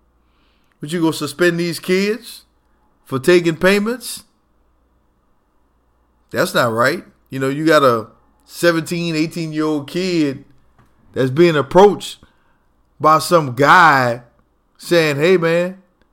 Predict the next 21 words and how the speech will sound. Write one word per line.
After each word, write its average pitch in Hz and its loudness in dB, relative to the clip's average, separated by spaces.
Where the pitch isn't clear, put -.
if 123 -6
you 185 -2
go 175 4
to 147 2
such 208 2
and 175 -6
such 175 2
state 208 -2
university, 151 2
we're 180 2
gonna 175 4
take 180 2
care 175 2
of 175 0
you 180 -2
and 220 0
your 147 -2
family." 107 -4
I, 143 2
I - 8
mean, 190 2